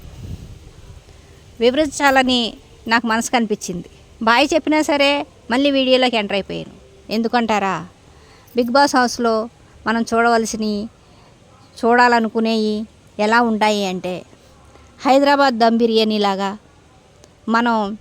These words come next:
ఎక్కువగా కారం వేసి చికెన్ ఫ్రై లాగా, ఇలాగా ఇంకా, ఇంకా చెప్పాలి అంటే ఇంకా రకరకాలుగా ఎంతో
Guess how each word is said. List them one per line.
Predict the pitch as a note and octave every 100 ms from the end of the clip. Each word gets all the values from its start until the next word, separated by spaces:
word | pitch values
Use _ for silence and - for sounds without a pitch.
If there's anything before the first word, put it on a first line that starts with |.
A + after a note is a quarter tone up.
| _ _ - A3+
ఎక్కువగా | - D4+ D4 C#4+ C#4
కారం | C4+ A#3+ A#3+
వేసి | A#3+ - A#3 A3 A#3 _ _ _ _ -
చికెన్ | - B3+ A#3+ A#3
ఫ్రై | A3 A3
లాగా, | G#3+ G3+ G3+ A3 - - - - - _ _ - - - - G#3+
ఇలాగా | G#3 F#3+ - - - _ _ - - - _ _ - - - -
ఇంకా, | A#3+ D4+ D#4 D4+ - A#3
ఇంకా | D4 D4+
చెప్పాలి | A#3 - A3+ A3 G#3
అంటే | F#3 F#3 E3+ - - - - - - -
ఇంకా | G3+ C4 B3
రకరకాలుగా | A3 A3 G3+ F#3 E3+ D3+ - - - - - - F#3+
ఎంతో | G3 -